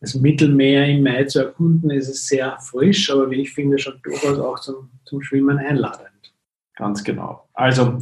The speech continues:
Speaker 2: ein Rundum-Komplettpaket, ähm, wo du nach Hause fährst
Speaker 1: Mhm.
Speaker 2: und ein Produkt konzipiert hast und auch schon die Erstellung geplant hast und vielleicht auch schon ein bisschen in der Erstellung kommst, werden wir schauen, was sich da ausgeht in diesen paar Tagen.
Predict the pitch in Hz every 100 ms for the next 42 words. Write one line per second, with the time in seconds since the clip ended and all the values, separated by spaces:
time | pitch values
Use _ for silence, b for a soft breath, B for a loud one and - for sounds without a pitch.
0 | - 135 131 143 139 165 170 160 147 135
1 | 143 143 - 147 - 143 143 147 135 139
2 | 135 135 131 135 131 127 139 143 139 127
3 | 151 190 202 - 170 175 - - - 147
4 | 139 165 139 131 135 127 - - 131 127
5 | 185 185 - 151 143 147 135 151 151 139
6 | 135 139 131 - 135 127 127 123 - 127
7 | 127 135 135 120 123 117 113 131 131 127
8 | - - B B B - 127 139 151 151
9 | - 147 127 123 139 131 131 127 123 120
10 | 120 143 156 - 123 110 123 147 135 131
11 | 131 131 110 123 - 123 123 120 120 117
12 | 113 110 113